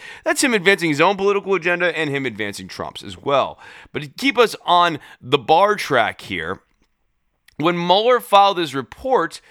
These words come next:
of his investigative findings with Barr, Barr chose, uh, unsolicited as well, to summarize them in a letter to Congress that can only be characterized charitably as a whitewashing, as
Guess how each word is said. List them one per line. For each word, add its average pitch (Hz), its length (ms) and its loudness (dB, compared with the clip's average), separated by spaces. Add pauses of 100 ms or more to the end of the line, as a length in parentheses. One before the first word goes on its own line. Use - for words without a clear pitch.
(200)
of 151 140 0
his 156 120 -6
investigative 143 560 -2
findings 196 440 2
with 113 160 -10
Barr, 95 320 -2 (580)
Barr 247 380 4
chose, 277 720 0 (120)
uh, 156 100 4 (180)
unsolicited 151 720 0
as 165 140 -6
well, 120 280 0 (260)
to 165 120 -4
summarize 262 720 6
them 190 220 -2
in 185 140 2
a 175 120 2
letter 180 280 4
to 160 100 -2
Congress 185 760 2 (280)
that 190 320 4
can 180 220 -2
only 233 260 -2
be 180 140 -2
characterized 135 560 0
charitably 135 500 -2 (400)
as 180 400 6
a 196 140 4
whitewashing, 147 1080 0 (380)
as 147 640 4